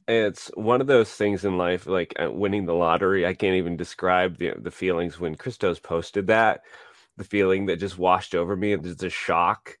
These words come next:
and just, um, like, I'm getting emotional now thinking about it. It's just, I mean,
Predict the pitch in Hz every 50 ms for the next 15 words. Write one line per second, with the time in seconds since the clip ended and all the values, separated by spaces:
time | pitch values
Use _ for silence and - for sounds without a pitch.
0 | _ - - - - _ _ - 80 92 92 80 85 95 92 87 - - - -
1 | 90 90 87 82 78 76 71 69 - _ _ _ _ _ _ _ _ _ _ _
2 | _ _ _ _ _ _ _ _ _ _ _ _ _ - - 113 107 120 110 117
3 | 123 107 104 101 104 98 - 107 95 95 87 82 - 95 87 110 104 90 85 69
4 | 58 69 80 - 82 78 - - - _ _ _ _ _ _ _ - - 92 85
5 | 87 78 76